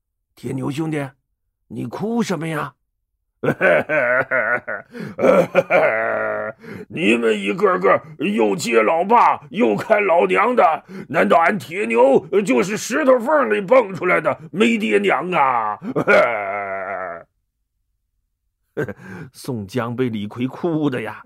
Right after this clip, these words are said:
直闹心，只好轻拍着他的后背问道：“哎，别哭，别哭，那你倒是说说，你想怎样啊？”“俺也要把老娘接上山，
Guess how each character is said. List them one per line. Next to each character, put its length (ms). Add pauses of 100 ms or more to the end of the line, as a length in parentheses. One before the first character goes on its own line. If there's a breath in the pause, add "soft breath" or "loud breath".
直 140
闹 240
心， 400 (500 loud breath)
只 160
好 240
轻 360
拍 240
着 100
他 100
的 120
后 260
背 240
问 160
道 260 (600)
：“哎， 240 (200)
别 260
哭， 440
别 220
哭， 460 (440)
那 140
你 160
倒 180
是 160
说 320
说， 300 (340)
你 220
想 300
怎 300
样 260
啊 300 (1200 soft breath)
？”“俺 340
也 240
要 160
把 180
老 220
娘 220
接 220
上 160
山， 360